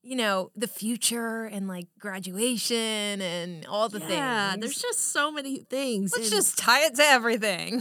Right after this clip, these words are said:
Speaker 1: <laughs>
Speaker 2: God has a plan for it all. And
Speaker 1: Yeah.
Speaker 2: it's all for good. There's no
Speaker 1: Mm-hmm.
Speaker 2: evil. There's nothing bad
Speaker 1: What
Speaker 2: that's
Speaker 1: is
Speaker 2: gonna happen.
Speaker 1: sin? <laughs>
Speaker 2: Yeah, like, nothing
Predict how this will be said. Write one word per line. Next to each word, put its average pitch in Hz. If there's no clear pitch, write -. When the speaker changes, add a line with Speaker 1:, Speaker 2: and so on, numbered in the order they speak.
Speaker 1:
<laughs> -
Speaker 2:
God 370
has 415
a 370
plan 349
for 339
it 330
all. 349
And 190
Speaker 1:
Yeah. 302
Speaker 2:
it's -
all 392
for 269
good. 180
There's 214
no 381
Speaker 1:
Mm-hmm. -
Speaker 2:
evil. 214
There's 370
nothing 320
bad 226
Speaker 1:
What 370
Speaker 2:
that's 440
Speaker 1:
is 220
Speaker 2:
gonna 262
happen. 214
Speaker 1:
sin? 339
<laughs> 480
Speaker 2:
Yeah, 240
like, 254
nothing 427